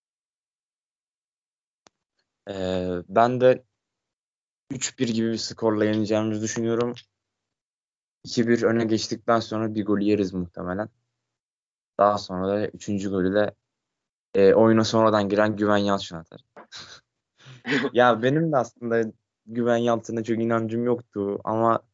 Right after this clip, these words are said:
e, ya abi Sergen Hoca kimleri döndürdü deyip hocaya da bir misyon yüklemek istemiyorum.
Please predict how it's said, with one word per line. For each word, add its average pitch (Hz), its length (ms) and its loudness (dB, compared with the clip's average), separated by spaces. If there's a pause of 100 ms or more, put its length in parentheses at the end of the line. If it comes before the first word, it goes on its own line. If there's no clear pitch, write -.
(960)
e, 101 120 -6 (580)
ya 117 180 0
abi 104 120 0
Sergen 113 380 2
Hoca 135 140 2
kimleri 147 420 2
döndürdü 117 440 -2 (200)
deyip 123 280 -2 (840)
hocaya 117 420 6
da 110 180 4
bir 113 40 -2
misyon 113 400 0
yüklemek 117 440 -2
istemiyorum. 107 500 -6